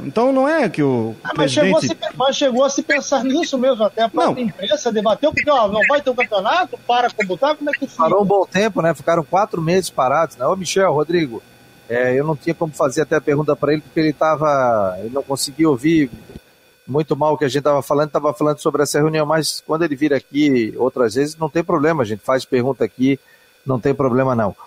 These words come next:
Speaker 3: O The Office tá dizendo aqui, ó, essa minoria torcedor que gera aglomeração, vocês acham que eles, é, não vão se aglomerar se não tiver futebol? Também acontece, né? Mas é por isso que eu digo. Agora,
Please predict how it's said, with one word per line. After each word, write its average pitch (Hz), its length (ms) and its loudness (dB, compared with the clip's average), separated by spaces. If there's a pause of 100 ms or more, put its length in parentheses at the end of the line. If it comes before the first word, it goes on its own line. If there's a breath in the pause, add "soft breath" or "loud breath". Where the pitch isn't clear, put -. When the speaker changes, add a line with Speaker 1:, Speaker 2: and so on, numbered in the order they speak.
Speaker 3:
O 160 80 2
The 175 120 4
Office 196 260 0
tá 202 100 2
dizendo 185 240 2
aqui, 202 200 2
ó, 190 60 4
essa 165 180 2
minoria 160 420 2
torcedor 147 500 2
que 147 100 -2
gera 143 220 2
aglomeração, 139 600 2
vocês 143 360 0
acham 151 260 0
que 156 60 0
eles, 143 440 0 (480 soft breath)
é, 127 420 2
não 131 120 0
vão 143 160 0
se 156 100 0
aglomerar 135 600 2
se - 120 -2
não 135 120 0
tiver 135 200 0
futebol? 147 400 -2
Também 523 280 0
acontece, 269 680 0
né? 156 160 0
Mas 151 220 -2
é 147 100 -6
por 175 140 -4
isso 180 140 -6
que 196 40 0
eu 185 60 2
digo. 165 240 0 (320 soft breath)
Agora, 139 420 2